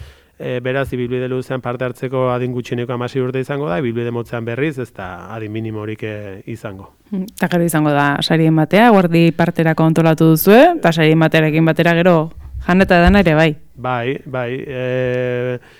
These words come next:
Speaker 1: kirol frogak iraungo du behatzitan hasi eta hamabitan bukatuko dugu, eta hamabitan gure elkartearen gainean amaitzen dugunean, ba, hor, e, sari banaketa, sari banaketa egongo da,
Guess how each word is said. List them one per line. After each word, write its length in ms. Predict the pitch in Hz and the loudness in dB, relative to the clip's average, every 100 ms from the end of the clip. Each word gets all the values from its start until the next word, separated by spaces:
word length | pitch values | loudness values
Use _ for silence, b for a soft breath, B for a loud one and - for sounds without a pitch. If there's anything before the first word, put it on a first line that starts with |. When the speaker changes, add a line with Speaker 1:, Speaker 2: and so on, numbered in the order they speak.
| b | b
Speaker 1:
kirol 360 | - 135 131 147 | -6 -2 0 -2
frogak 1000 | 147 147 147 143 143 143 143 143 139 131 | -2 -4 -2 -2 -2 -2 -2 -2 -4 -6
iraungo 460 | 139 139 143 139 139 | -4 -2 -2 -2 -2
du 420 | 147 147 143 135 | 0 0 0 -2
behatzitan 720 | 123 127 127 139 127 127 127 123 | -4 -6 -6 -10 -8 -6 -4 -6
hasi 240 | 117 139 | -6 -6
eta 120 | 123 | -6
hamabitan 440 | 117 120 120 120 120 | -6 -4 -6 -6 -8
bukatuko 480 | 120 127 135 139 | -8 -6 -6 -4
dugu, 340 | 147 165 196 220 b b b b b | -4 -6 -8 -10 b b b b b
eta 260 | 131 123 120 | -8 -4 -4
hamabitan 500 | 120 127 127 131 123 | -2 -2 -2 -4 -4
gure 220 | 123 127 | -4 -4
elkartearen 580 | 123 123 123 123 123 123 | -6 -6 -8 -6 -6 -4
gainean 300 | 123 127 123 | -6 -6 -6
amaitzen 420 | 113 120 - 123 | -6 -8 -8 -8
dugunean, 460 | 123 123 127 156 170 | -4 -4 -4 -6 -8
ba, 160 | 110 | -8
hor, 200 | 110 113 107 | -8 -8 -10
e, 760 | 104 98 101 101 98 95 90 | -12 -12 -12 -12 -14 -16 -16
sari 260 | - 117 113 | -12 -10 -8
banaketa, 960 | 113 110 113 107 113 110 107 104 95 - | -8 -8 -10 -8 -8 -8 -8 -10 -12 -14
sari 240 | - 113 110 | -14 -10 -6
banaketa 460 | 110 110 110 117 | -6 -8 -10 -10
egongo 300 | 117 123 127 | -8 -6 -4
da, 180 | 151 196 | -4 -6